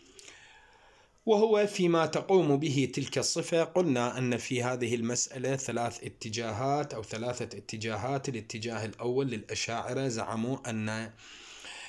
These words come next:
آه، الكلام معنى قائم بالذات المقدسة. الاتجاه الثاني للحنابلة والكرامية والوهابية من جملتهم،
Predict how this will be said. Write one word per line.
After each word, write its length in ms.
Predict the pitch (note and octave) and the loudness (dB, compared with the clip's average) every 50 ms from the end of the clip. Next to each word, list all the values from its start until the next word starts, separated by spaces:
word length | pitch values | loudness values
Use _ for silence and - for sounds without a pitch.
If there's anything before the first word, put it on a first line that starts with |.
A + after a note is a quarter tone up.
| - - | -14 -8
آه، 1500 | B2 A#2+ A2+ A2 G#2+ G#2+ G#2+ G#2+ G#2+ G#2 G#2+ G#2+ G#2+ G#2+ G#2+ G#2+ G#2 F#2+ - - - - - A2 G#2+ - - - - | -4 -2 0 0 0 0 0 0 0 0 0 -2 -2 -2 -2 -2 -4 -4 -6 -10 -12 -10 -8 -8 -8 -8 -8 -4 -4
الكلام 580 | B2+ G#2+ G2+ - - A#2+ A#2+ A#2 A2 A2 G#2 G#2+ | -4 -4 -2 -2 -2 0 0 0 0 0 0 2
معنى 400 | B2+ A#2+ G2+ B2 C#3+ C#3+ D3 C#3 | 2 2 2 2 2 2 2 0
قائم 580 | C3 - A#2+ A#2+ B2+ C3 - - D3+ D3 C#3 A#2+ | 0 0 0 2 2 0 -2 -2 0 0 2 2
بالذات 480 | A#2 G#2 G2 G#2 A2+ A#2 A2+ - - | 0 0 -2 0 0 0 0 0 -2
المقدسة. 800 | A2+ G2+ G2+ G2+ G2 - B2+ C3+ C#3+ C3 C#3+ C3 - - D3+ D3 | -4 -4 -4 -4 -4 -2 -4 -2 0 0 0 0 0 -2 -4 -4
الاتجاه 800 | - - A2+ A2+ A2 - - - - - A2 G#2+ B2+ B2 A2 A2+ | -6 -6 -8 -8 -8 -8 -10 -12 -12 -8 -4 -2 -2 0 0 -2
الثاني 460 | A2 - - A#2 A#2 A#2+ C3 C3+ C#3 | -4 -4 -4 -4 -2 -2 0 0 0
للحنابلة 800 | A#2 G#2+ G2+ - - - G#2+ G#2+ A2+ A#2+ B2 A#2+ B2 A#2+ B2+ B2+ | 0 -2 -4 -4 -4 -4 -2 -2 -2 0 0 0 0 0 0 0
والكرامية 800 | A#2 A2 G2+ - - A2 G#2+ G#2 G#2+ G#2+ G#2+ A2 A#2 B2+ C#3 C3+ | 0 -2 -4 -4 -6 -4 -4 -2 -2 -2 0 0 0 0 0 0
والوهابية 920 | B2+ A2 A2 A2 A2 G#2+ A2 G#2+ G2+ F2 G#2+ G#2+ G#2+ G#2+ A#2+ C3+ C#3+ C3 A#2+ | 2 2 0 0 2 2 2 0 0 0 -2 -2 -2 -2 -2 0 0 0 0
من 220 | A2+ A2+ G#2+ G#2+ | 0 -2 -2 -4
جملتهم، 1000 | G#2 G#2+ G2+ G#2 A2 B2 B2 - D3+ C#3+ C3 C#3+ C#3+ C#3+ C#3+ C#3+ C#3 - - | -4 -4 -4 -4 -4 -4 -4 -2 -2 0 0 2 2 2 2 0 -2 -6 -12